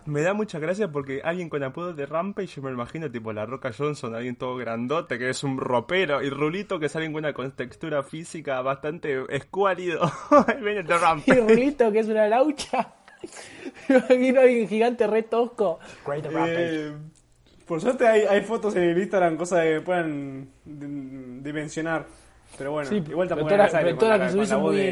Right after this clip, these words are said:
Speaker 3: de
Speaker 2: son muy crípticas, son muy anima-, podrías, podrías bien ser, podrías bien, eh, ser manager de Instagram de Kanye West o alguien, o alguno así, eh, alguna, o Frank Ocean, algún artista que se haga medio el misterioso, que viva de eso, <laughs> porque la verdad que todas tus publicaciones son bastante crípticas, ¿eh?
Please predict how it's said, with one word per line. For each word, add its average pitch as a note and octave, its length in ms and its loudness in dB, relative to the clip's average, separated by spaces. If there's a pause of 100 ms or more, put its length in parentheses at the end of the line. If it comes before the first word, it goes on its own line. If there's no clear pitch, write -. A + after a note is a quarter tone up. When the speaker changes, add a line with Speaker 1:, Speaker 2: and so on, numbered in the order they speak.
Speaker 3:
de D#3 60 -4
Speaker 2:
son F#3+ 200 -4
muy G#3 120 0
crípticas, D3+ 480 -2
son D#3+ 100 -6
muy F#3 140 -4
anima-, D#3+ 280 -6
podrías, G#3 440 4 (320)
podrías C4 300 6
bien C4+ 180 2
ser, C#4+ 300 0
podrías C#4 260 0
bien, D4+ 320 -2
eh, D3+ 880 -2 (260)
ser G#3+ 220 -2
manager A#3 360 0
de E3+ 120 2
Instagram G3+ 340 -2
de D#3+ 60 -6
Kanye G3 220 -4
West F#3+ 320 2
o D#3+ 40 0
alguien, F3 180 0 (320)
o F3 80 2
alguno F#3+ 240 0
así, F#3+ 220 -2
eh, D3 160 -2
alguna, D3 580 -4 (460)
o C#3+ 120 0
Frank E3+ 300 0
Ocean, F#3+ 380 2
algún F3 320 -2
artista D#3+ 320 -2
que C#3+ 100 0
se D#3+ 80 -2
haga E3 140 4
medio F3 180 -2
el E3 60 -4
misterioso, D#3+ 500 -4
que C3+ 100 -4
viva D#3 240 0
de E3 120 2
eso, F#3+ 300 -2
<laughs> - 20 -14
porque C#3+ 220 -10
la G3+ 140 2
verdad G3+ 160 4
que G#3+ 160 2 (400)
todas B3 200 2
tus F#3 100 -4
publicaciones F3 460 -2
son G#3 100 -6
bastante A3 300 -4
crípticas, C#3 440 -6
¿eh? G3 140 -4